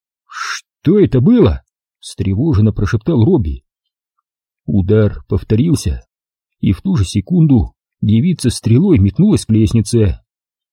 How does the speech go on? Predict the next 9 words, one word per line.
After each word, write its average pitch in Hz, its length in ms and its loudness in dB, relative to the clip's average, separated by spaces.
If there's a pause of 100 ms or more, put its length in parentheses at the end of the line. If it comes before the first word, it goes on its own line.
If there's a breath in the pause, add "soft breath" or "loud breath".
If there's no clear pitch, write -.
(360)
Робби 117 680 0
перехватил 113 600 0
ее 117 100 2
в - 80 -4
прыжке. 123 540 -2 (480)
Фрэнк 120 500 -2
обежал 110 400 0
вокруг 120 300 -2
них, 175 340 0